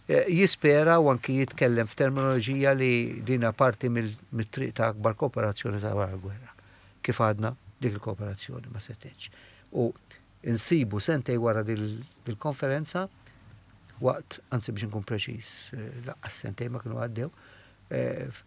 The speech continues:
f-, waqt li Churchill li issa kien leader of the opposition kienet jagħmel lecture tour fl-Amerika,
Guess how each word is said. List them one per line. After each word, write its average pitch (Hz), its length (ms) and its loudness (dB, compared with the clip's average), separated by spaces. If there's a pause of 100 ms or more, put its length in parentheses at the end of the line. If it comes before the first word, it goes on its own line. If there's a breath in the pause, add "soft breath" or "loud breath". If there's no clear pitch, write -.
(120)
f-, - 220 -10
waqt 139 460 0
li 117 280 -2
Churchill 110 420 -2
li 104 80 -4
issa 107 200 -6
kien 110 160 -6
leader 107 240 -2
of 101 100 -4
the 135 60 -4
opposition 110 480 -6
kienet 104 260 -6
jagħmel 110 280 -2
lecture 120 320 -2
tour 107 180 -4
fl-Amerika, 135 600 0